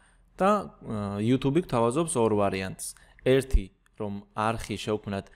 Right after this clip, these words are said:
ჩვენი სახელით და გვარით, ანუ, ა, როგორც გვაქვს მითითებული ჩვენს ანგარიშში, ან შევქმნათ უნიკალური დასახელება და ის გამოვიყენოთ, ასე ვთქვათ, ჩვენი ვიდეო კონტენტის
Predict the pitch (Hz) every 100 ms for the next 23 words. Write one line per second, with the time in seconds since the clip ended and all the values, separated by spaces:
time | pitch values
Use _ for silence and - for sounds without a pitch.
0 | _ - 147 135 110 107 - 101 95 98
1 | 90 98 92 117 180 - - _ 110 101
2 | 98 95 - 101 98 101 104 104 - 104
3 | 95 - 101 95 92 95 98 107 - 135
4 | 135 143 143 147 147 - - 196 202 -
5 | - - - - 120 147 190 180 - 113
6 | 120 117 110 101 - - 117 117 113 110
7 | 101 101 - _ - 104 131 - 147 156
8 | 170 214 214 - - 185 156 - 107 104
9 | 104 110 123 160 110 - - 147 - -
10 | 110 135 135 - - 107 107 123 117 101
11 | 104 104 131